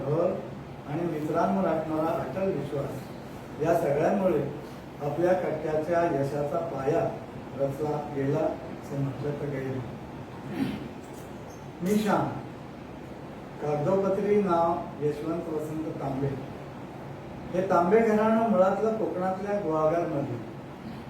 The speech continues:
माझे आजोबा गुहागरच्या शाळेचे मुख्याध्यापक होते.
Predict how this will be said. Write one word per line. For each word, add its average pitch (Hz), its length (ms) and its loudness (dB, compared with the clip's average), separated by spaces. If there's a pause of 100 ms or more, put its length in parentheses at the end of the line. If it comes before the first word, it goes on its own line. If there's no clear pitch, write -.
(640)
माझे 151 260 4
आजोबा 196 360 6 (120)
गुहागरच्या 185 540 4
शाळेचे 170 500 2 (460)
मुख्याध्यापक 151 640 0
होते. 135 280 -4